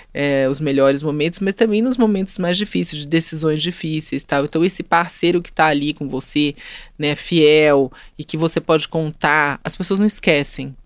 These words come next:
né? Isso tem muito valor. E,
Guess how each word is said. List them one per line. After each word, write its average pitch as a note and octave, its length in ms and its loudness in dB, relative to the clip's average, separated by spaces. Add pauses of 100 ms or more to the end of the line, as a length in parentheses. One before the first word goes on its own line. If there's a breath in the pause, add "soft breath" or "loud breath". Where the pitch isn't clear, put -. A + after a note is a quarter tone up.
né? D3 240 -6
Isso - 180 -4
tem F#3+ 120 2
muito F#3 340 0
valor. C3+ 480 -4 (480 loud breath)
E, D#3 760 -2